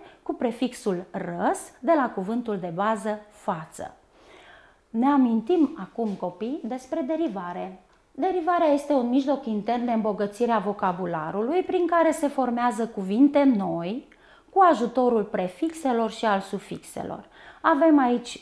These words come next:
un model, neatenție. Este un cuvânt care s-a format atât cu prefix cât și cu sufix de la radicalul atent. V-am pregătit niște cuvinte, copii.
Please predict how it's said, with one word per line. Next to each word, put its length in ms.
un 200
model, 540
neatenție. 1120
Este 180
un 160
cuvânt 380
care 200
s-a 180
format 520
atât 380
cu 100
prefix 540
cât 240
și 240
cu 180
sufix 560
de 120
la 140
radicalul 680
atent. 680
V-am 160
pregătit 540
niște 640
cuvinte, 480
copii. 380